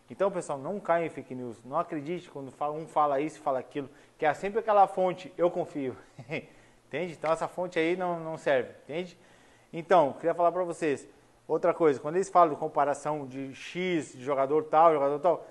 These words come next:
amigo, o, o jogador merece ganhar, sabe por que que ele merece ganhar bem? Porque o futebol hoje gera muito, muito, muito patrocínio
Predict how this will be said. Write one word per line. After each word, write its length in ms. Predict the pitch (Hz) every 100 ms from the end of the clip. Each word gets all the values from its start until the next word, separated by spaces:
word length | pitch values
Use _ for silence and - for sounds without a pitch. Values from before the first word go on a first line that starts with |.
| -
amigo, 360 | - 135 185 139 -
o, 240 | 175 180 180 _
o 100 | 151
jogador 340 | 180 165 151 180
merece 460 | 160 143 165 175
ganhar, 200 | 147 139
sabe 140 | 135 131
por 60 |
que 100 | 180
que 60 | 185
ele 60 |
merece 260 | 156 143 135
ganhar 220 | 131 120
bem? 320 | 110 160 139 - _ _ _ _ _ _ _ _ -
Porque 220 | 143 170
o 60 |
futebol 480 | 175 175 - 139 156
hoje 200 | 156 175
gera 260 | 135 156 156
muito, 520 | 147 143 175 180 180
muito, 320 | 147 170 160
muito 220 | 151 170
patrocínio 580 | - 156 143 - 156 160